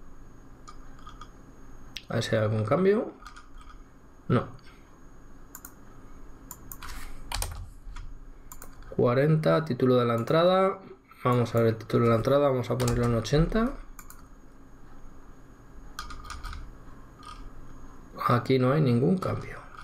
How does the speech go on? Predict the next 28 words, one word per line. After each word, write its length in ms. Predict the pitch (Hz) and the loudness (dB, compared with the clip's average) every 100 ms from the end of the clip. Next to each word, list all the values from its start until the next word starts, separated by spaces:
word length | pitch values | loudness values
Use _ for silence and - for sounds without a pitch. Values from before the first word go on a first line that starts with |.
| - | 2
Interesante. 720 | 170 202 226 220 151 117 - - - - - - - - - - | 6 6 4 2 2 0 -2 -10 -16 -20 -20 -20 -18 -16 -14 2
Bueno, 260 | 170 196 190 | 6 6 6
pues, 260 | 151 - | 4 6
eh, 460 | 160 151 151 165 175 | 6 6 6 6 4
esta, 580 | 160 - 165 156 156 165 | 4 4 6 6 6 4
esta 320 | 160 165 156 | 4 2 2
página, 400 | 165 185 202 208 | 2 4 4 6
la 140 | 147 | 6
del 140 | 135 135 | 6 6
blog, 280 | 156 233 - - - - - - | 4 4 0 -14 -10 -8 -8 -2
no 180 | 143 147 | 4 6
la 100 | 139 | 6
han 80 | 139 | 4
trabajado 600 | 131 117 113 151 175 170 | 4 4 4 4 4 4
con 320 | 156 170 202 - - - - - - - | 6 6 4 -4 -18 -16 -12 -12 -12 0
las 260 | 120 117 123 | 2 4 2
herramientas 540 | 117 123 139 147 131 | 4 4 4 4 2
que 100 | 131 | 0
están 280 | 117 131 120 | 2 2 2
aquí, 280 | 104 127 113 | 2 0 0
en 180 | 131 120 | 0 4
lo 100 | 117 | 4
que 80 | 131 | 4
es 100 | - | 4
en 100 | 120 | 4
el 140 | 117 | 6
archivo. 460 | 110 107 - 120 104 - - - - - - - - - - | 4 4 2 2 0 -10 -20 -20 -20 -20 -20 -20 -20 -8 0
¿Vale? 220 | 127 | 2